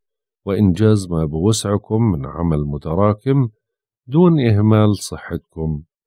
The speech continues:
بيسود الهدوء والملل، وبتراوح أعمالك مكانها، وبتخيب آمالك لسوء سبب أو لآخر. القمر في بيت المتاعب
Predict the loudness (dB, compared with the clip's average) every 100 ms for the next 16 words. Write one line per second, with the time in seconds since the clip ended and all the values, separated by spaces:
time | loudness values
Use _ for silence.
0 | _ _ _ _ -2 -2 2 2 0 -6
1 | -6 -4 0 0 2 2 2 -2 -4 -2
2 | 2 2 4 2 0 -6 -10 -8 -2 0
3 | 2 -2 -10 -14 -6 0 2 2 -2 -8
4 | -8 -2 0 2 2 2 -2 _ _ _
5 | _ -4 -2 -2 -4 -2 -2 -2 0 2
6 | 4 4 2 0 -2 -4 -2 -2 0 0
7 | -2 -2 0 0 0 -6 -4 0 2 0
8 | 2 0 0 -4 -16 -18 -20 -12 -10 -4
9 | -2 -2 -4 -6 -4 -4 -6 -10 -8 -2
10 | 0 0 -2